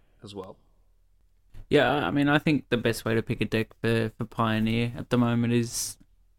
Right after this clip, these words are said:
Speaker 2: um, find something that's in the top half of the field that you like. Um, I think if you're playing a deck that you enjoy, you're gonna win more games than something you're kind of forcing yourself to play 'cause it's better than, you know,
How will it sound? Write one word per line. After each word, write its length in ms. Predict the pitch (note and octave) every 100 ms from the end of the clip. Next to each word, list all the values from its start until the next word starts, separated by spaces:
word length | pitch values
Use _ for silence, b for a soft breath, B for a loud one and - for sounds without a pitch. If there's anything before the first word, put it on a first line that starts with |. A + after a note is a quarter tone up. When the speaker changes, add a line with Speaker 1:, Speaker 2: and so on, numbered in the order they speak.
| _
Speaker 2:
um, 440 | A2+ G#2+ G#2+ A2 -
find 240 | - B2+ B2
something 360 | B2+ - B2
that's 200 | A#2+ A#2+
in 100 | B2
the 80 | A#2+
top 260 | A2+ A#2+ -
half 240 | B2 A#2+
of 60 | A#2+
the 60 | A#2
field 440 | - B2 B2+ B2 - _
that 220 | - -
you 140 | - A#2+
like. 460 | A#2 A#2 C3+ - - _ _ _ _ _ _ -
Um, 640 | A2+ A2+ A2 A#2 A#2+ B2+ _ _ _ _ -
I 40 | A#2+
think 380 | - A#2+ - -
if 220 | B2 -
you're 120 | B2+
playing 280 | - B2 B2
a 40 |
deck 260 | A#2 A#2+ -
that 80 | A#2
you 140 | A#2+
enjoy, 380 | A#2+ A#2+ A#2+ A#2+
you're 240 | B2 A2+
gonna 180 | A#2+ A2
win 160 | A#2 A#2
more 160 | A2
games 360 | A2+ A2 A#2 -
than 100 | A2
something 320 | - G#2+ A#2
you're 180 | A2+ A#2 _ - B B B B
kind 160 | - C3+
of 80 | B2
forcing 380 | C#3+ C3 B2+ C3
yourself 260 | A#2+ B2 -
to 60 |
play 240 | - B2 A#2
'cause 140 | A#2+
it's 120 | A#2
better 240 | - B2 A#2
than, 280 | A#2 A#2 -
you 100 | A#2+
know, 160 | A#2+